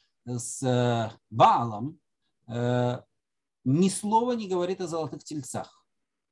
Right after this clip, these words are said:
Это странно. Э, значит, э, отсюда,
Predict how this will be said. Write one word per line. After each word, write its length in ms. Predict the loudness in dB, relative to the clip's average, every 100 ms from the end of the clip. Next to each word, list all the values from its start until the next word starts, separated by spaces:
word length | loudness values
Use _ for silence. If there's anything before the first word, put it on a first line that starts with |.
| _ -2
Это 960 | -2 2 4 6 4 2 0 -2 -6
странно. 600 | -8 0 6 6 4 0 -10 _ _ _ _ _ _ _ _ _ _ _ _ _ -4
Э, 460 | 0 0 0 -4 -10 _ _
значит, 420 | -8 -8 -8 -2 2
э, 360 | 2 2 -2 -8 _ _ _ _ _ _ _ _ _ _ _ _ _ _ _ -20 _ _ _
отсюда, 800 | -14 -6 2 4 6 6 6 0